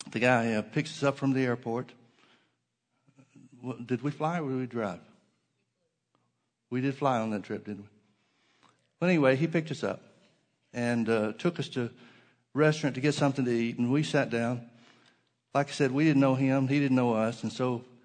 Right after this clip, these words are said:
after a few minutes of small talk, he said, "Boy, we're sure glad you're here." He said, "Our church has really had some problems here lately."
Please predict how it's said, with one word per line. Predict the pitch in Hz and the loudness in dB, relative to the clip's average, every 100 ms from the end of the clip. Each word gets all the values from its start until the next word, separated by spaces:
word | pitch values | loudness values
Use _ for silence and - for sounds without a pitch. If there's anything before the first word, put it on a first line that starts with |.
| _ _ | _ _
after | 147 156 135 | -2 0 0
a | 123 | -2
few | - 151 | 0 2
minutes | 143 139 - | 4 0 -2
of | 117 - - - | -6 -8 -20 -18
small | - 147 139 | -6 0 0
talk, | 127 113 113 - _ _ _ - - - _ | 0 -4 -4 -8 _ _ _ -20 -20 -20 _
he | - 147 | -2 0
said, | - 139 123 120 - - | 2 0 0 -4 -10 -6
"Boy, | 139 135 | -2 -2
we're | 113 | -2
sure | 143 131 | -6 -6
glad | 123 127 110 | -2 -2 -2
you're | 98 | -8
here." | 101 87 - _ _ _ _ _ _ _ _ _ _ _ _ _ _ _ _ _ _ | -8 -10 -14 _ _ _ _ _ _ _ _ _ _ _ _ _ _ _ _ _ _
He | 120 | -4
said, | 135 | 0
"Our | 135 | 0
church | 135 147 131 | 0 -2 -4
has | 107 | -4
really | 120 127 | -4 -2
had | 123 120 | -2 -4
some | 95 | -6
problems | - 120 95 98 - | -6 -4 -4 -8 -8
here | 95 | -10
lately." | 90 90 95 | -8 -10 -14